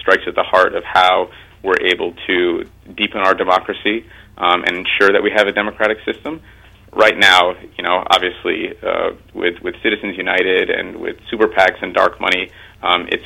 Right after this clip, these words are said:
something that as I began to, as I started running, I noticed immediately, like, wow, this is a,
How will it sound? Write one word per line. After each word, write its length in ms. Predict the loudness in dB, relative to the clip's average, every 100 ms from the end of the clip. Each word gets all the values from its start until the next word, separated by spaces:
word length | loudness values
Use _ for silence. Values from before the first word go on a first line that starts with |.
| -4
something 380 | -4 -4 -2
that 280 | 2 2 2
as 200 | 0 0
I 280 | 2 2 0 -10 -12
began 360 | -4 -4 -4 -4
to, 260 | -4 -4 -6 -12 -20 -20 -20 -6
as 60 | 0
I 80 | 2
started 260 | 4 2 4
running, 300 | 4 4 4
I 100 | 2
noticed 400 | 2 2 2 -2
immediately, 600 | -6 -2 -2 -2 -4 -6 -10 -20 -6
like, 260 | -4 -4
wow, 460 | -4 2 4 4 2
this 140 | -4 -6 -8
is 240 | -8 -10 -14
a, 160 | -12 -10